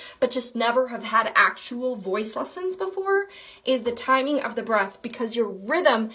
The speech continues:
is integral to your singing. Think about it. Every song has a beat.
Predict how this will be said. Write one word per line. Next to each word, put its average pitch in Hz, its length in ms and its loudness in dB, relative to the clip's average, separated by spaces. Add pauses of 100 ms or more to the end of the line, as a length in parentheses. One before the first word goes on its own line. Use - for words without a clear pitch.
(260)
is 262 340 0
integral 208 960 0 (1500)
to 233 400 -4
your 220 200 -6
singing. 190 600 -6 (640)
Think - 160 -4
about 196 300 0
it. - 180 -12 (1600)
Every 262 320 -2
song 262 520 0 (1200)
has 285 180 0
a 302 60 -2
beat. 254 480 -6